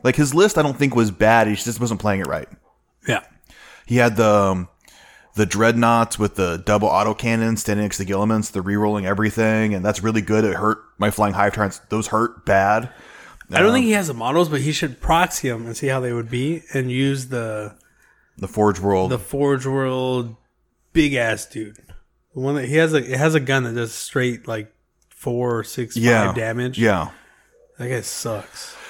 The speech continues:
Speaker 1: Yeah, he's talking about retooling. I was like, "You know, you don't need to retool." We talked into the game that, hey, your, your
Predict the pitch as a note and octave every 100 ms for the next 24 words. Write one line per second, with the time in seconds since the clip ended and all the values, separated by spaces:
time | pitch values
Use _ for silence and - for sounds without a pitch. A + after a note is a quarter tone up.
0 | - - - E3 D#3 G3 F3 D3+ - D3
1 | C#3+ B2+ B2 D#3+ D#3 E3+ E3 C#3+ C#3 C#3
2 | C#3+ C#3+ D3 C#3 B2+ G#2+ A#2+ A#2 G2 B2
3 | A2+ G#2 G2+ G#2 G#2+ F#2